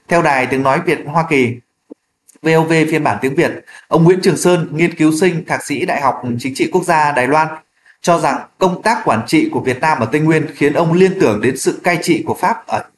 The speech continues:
chính Việt Nam trong quá khứ. Ông nói rằng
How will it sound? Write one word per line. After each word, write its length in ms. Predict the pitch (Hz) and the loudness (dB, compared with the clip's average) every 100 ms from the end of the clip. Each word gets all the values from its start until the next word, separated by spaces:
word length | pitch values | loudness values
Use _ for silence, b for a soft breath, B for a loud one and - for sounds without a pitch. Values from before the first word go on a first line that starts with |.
| - | -2
chính 180 | 160 196 | 0 2
Việt 200 | 254 156 | 0 0
Nam 180 | 156 - - B B | -2 -2 -8 B B
trong 140 | - 165 | -2 0
quá 120 | 151 | 0
khứ. 260 | 143 147 156 - _ B B B | 0 0 0 -2 _ B B B
Ông 220 | 170 170 | 0 2
nói 120 | 160 | 2
rằng 280 | 175 156 | 2 -2